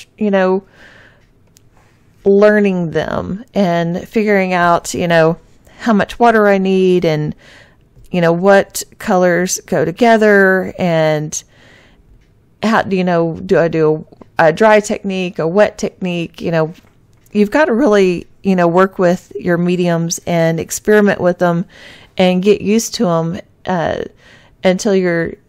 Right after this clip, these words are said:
you know, totally comfortable with them and know how they're gonna react and everything. This is the Arteza watercolors. Um, but f-, in the sixty, I, I bought the box of sixty,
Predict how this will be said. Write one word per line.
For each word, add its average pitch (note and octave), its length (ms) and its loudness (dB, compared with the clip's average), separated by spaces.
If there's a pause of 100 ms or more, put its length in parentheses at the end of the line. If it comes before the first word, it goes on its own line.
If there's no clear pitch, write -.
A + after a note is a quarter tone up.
(400)
you G#3 100 -2
know, F3+ 220 0
totally B3 320 -2
comfortable G#3 480 -2
with F#3+ 160 -2
them F#3+ 180 0
and F3+ 140 -2
know G#3+ 160 4
how A3 180 -6
they're F#3+ 140 -2
gonna F3+ 260 -2
react E3+ 540 -2
and F3 200 -8
everything. F3 380 -4
This G#3 260 2
is G3 380 -2
the F3 320 -8
Arteza - 480 -6
watercolors. - 760 -10 (720)
Um, E3 440 -4 (600)
but G3 440 4 (280)
f-, - 160 -16 (100)
in G3+ 200 2
the F#3+ 100 0
sixty, F#3+ 720 -4 (280)
I, F#3+ 140 0
I G3+ 140 2
bought G#3+ 240 2
the - 80 -4
box F#3+ 320 -2
of G3 100 -4
sixty, F3 580 -6